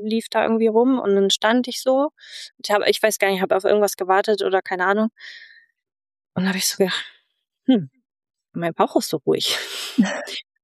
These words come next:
Speaker 1: Das ist so ungewohnt. Hab ich gedacht: "Okay, cool. Ich habe ja gar keinen Blähbauch heute."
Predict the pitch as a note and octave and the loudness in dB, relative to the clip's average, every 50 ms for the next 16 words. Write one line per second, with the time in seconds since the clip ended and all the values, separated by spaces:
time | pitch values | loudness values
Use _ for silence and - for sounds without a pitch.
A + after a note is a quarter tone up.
0 | - G#3 - - - - - - - - G3 - G3 A3 D4+ - B3+ G#3+ G3+ D#3+ | -4 -4 -2 -4 -4 -2 -2 0 2 2 2 4 4 2 2 2 0 2 2 2
1 | D#3 D#3 E3 F3 - - - - - - - - _ - - - - - F3+ E3 | 2 2 2 -2 -4 -8 -14 -14 -14 -14 -16 -18 _ -12 -12 -10 -6 -4 -4 -4
2 | - - - - - - G3 - - - - C4 D#4 B3+ E3 E3+ - - - - | -4 -6 -8 -8 -2 -2 -2 -2 0 0 0 2 4 4 2 0 -4 -10 -20 -20
3 | - - _ _ _ _ - - F#3 G3+ F#3+ D3+ E3+ E3 - - F#3 E3 E3 D3+ | -20 -20 _ _ _ _ -6 0 0 2 2 2 0 0 0 -2 -2 -2 0 2
4 | - E3+ G3 D4 C4 - D3+ D3 D#3 D3+ - - D#3+ D#3+ D#3+ D#3 - E3 D#3+ E3 | 2 4 4 2 2 2 2 0 0 0 -2 0 0 0 0 0 0 -2 -2 -2
5 | F3 | -4